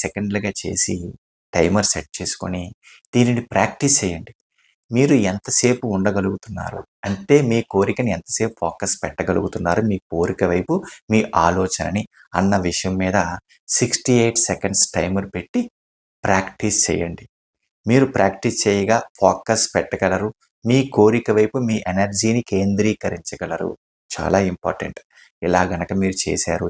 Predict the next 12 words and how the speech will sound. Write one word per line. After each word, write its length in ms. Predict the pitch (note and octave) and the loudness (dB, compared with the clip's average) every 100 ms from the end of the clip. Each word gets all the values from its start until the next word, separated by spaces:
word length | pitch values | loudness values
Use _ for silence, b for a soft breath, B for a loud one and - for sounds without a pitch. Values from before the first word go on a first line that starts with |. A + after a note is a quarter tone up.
| - | -2
చేయగలిగారు 640 | E2 E2+ A2 F#2+ F2 F2 E2+ | 0 0 -2 -4 -4 -2 -4
అంటే 180 | E2 A#2 - _ _ _ _ _ - | -6 -10 -12 _ _ _ _ _ -6
మీకు 180 | F#2 F#2+ - | -6 -6 -8
తెలియకుండానే 760 | F2 F#2 F#2 F#2 F2 E2+ F2 F2+ - _ b b | -2 0 0 -4 -6 -4 -4 -6 -12 _ b b
మీ 120 | G2 F#2 - | -2 -2 -2
కోరిక 320 | E2+ E2+ F#2 | 0 0 0
వైపు 260 | F#2 E2+ - | -4 -4 -4
ఒక 140 | F#2 E2 - | -4 -4 -6
ఎనర్జీని 480 | D#2+ E2 E2+ E2+ E2 | -4 -2 -2 -2 -4
ఇచ్చి 200 | D#2 - F#2+ - | -6 -6 -6 -2
ఫోకస్ని 520 | - - - - D2 | -2 -2 -4 -4 -6
పెట్టి 300 | E2+ - F2 | -12 -10 -12